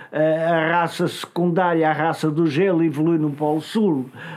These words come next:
Terceira raça mãe lemuriana evolui, evoluiu onde se pa-, onde, onde hoje está a África. Por isso a África é, é considerada, é considerado o continente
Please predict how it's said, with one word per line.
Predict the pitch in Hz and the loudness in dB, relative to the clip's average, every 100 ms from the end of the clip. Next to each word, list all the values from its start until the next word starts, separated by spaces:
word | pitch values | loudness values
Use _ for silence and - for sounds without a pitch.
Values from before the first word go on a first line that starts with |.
| - | -4
Terceira | 196 185 - 226 214 208 196 | 0 0 0 0 2 2 2
raça | 185 185 190 185 170 180 185 | 0 2 2 0 -2 -2 0
mãe | 180 185 180 | 2 2 2
lemuriana | 175 180 180 185 180 190 180 170 | 2 2 2 2 2 2 2 2
evolui, | 165 151 175 196 202 190 165 202 185 | 2 0 0 2 2 0 -2 -6 -2
evoluiu | 165 165 170 196 190 233 214 196 | 0 2 2 2 2 2 2 2
onde | 180 175 180 165 175 | 2 2 2 2 0
se | - 190 170 | 0 0 -2
pa-, | 151 180 185 175 - 202 170 151 | -2 0 2 2 -2 -2 -2 0
onde, | 175 170 156 165 160 156 - - 156 156 156 165 170 190 214 190 | 0 2 2 0 0 -4 -10 -8 -6 -2 -2 -4 -6 -10 -8 -2
onde | 185 180 180 | 0 2 2
hoje | 196 180 156 | 2 2 0
está | 156 - 165 | -2 -2 -2
a | 160 190 185 | 0 0 0
África. | 165 156 156 160 | 0 -2 0 -2
Por | 131 165 | 0 0
isso | 185 - 185 | 0 0 0
a | 180 | 0
África | 170 180 165 156 160 160 - - - - | 0 -2 -2 0 -2 -2 -8 -16 -16 -4
é, | 160 175 185 | -2 0 0
é | 165 | 0
considerada, | 170 175 - 175 175 175 170 156 165 | 0 -2 0 0 2 0 0 0 -2
é | 160 175 160 | 0 0 0
considerado | 165 165 - 165 175 170 165 143 | -2 -2 -2 0 0 0 0 0
o | 151 151 160 151 | 0 2 0 -2
continente | 175 180 170 165 185 185 175 135 170 | -2 0 0 2 2 2 0 0 0